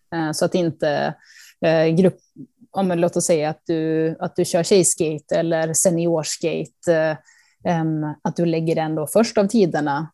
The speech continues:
för att sen alla, eh, då att köra allmänhetens åkning efter där, så att inte du kör allmänhetsåkning,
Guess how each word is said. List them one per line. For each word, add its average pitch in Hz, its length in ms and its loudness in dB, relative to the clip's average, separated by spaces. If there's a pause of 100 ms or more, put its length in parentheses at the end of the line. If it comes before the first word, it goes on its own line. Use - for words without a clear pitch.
(120)
för - 80 -6
att 156 160 -4
sen 147 280 0
alla, 160 600 -2
eh, 160 420 -8
då 180 180 0
att 160 140 0
köra 160 220 0
allmänhetens 165 680 -2
åkning 165 400 2
efter 156 320 -2
där, 160 260 2
så - 120 -4
att 170 100 -8
inte 170 280 -4
du 170 100 0
kör 165 160 0
allmänhetsåkning, 170 1000 0